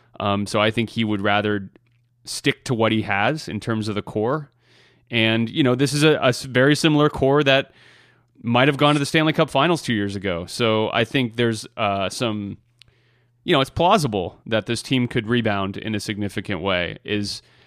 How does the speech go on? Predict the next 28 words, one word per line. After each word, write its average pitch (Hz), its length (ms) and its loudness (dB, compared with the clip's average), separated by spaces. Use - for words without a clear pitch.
you - 80 -6
know, 113 120 0
everybody 139 500 6
has 127 180 4
a 123 60 0
different 110 280 -2
feeling 135 320 4
about 98 300 -2
that. 104 300 -2
Uh, 98 460 -2
maybe 113 260 2
you 113 160 4
and 110 80 0
I 107 140 2
aren't 104 180 0
as - 300 -8
optimistic 110 480 0
as 95 80 -6
Doug 101 160 -2
Wilson 143 280 0
might 90 180 -8
be, 90 180 -6
but 104 420 -2
I, 135 280 2
I 139 40 2
could 127 200 -2
see 123 160 0
that, 104 340 0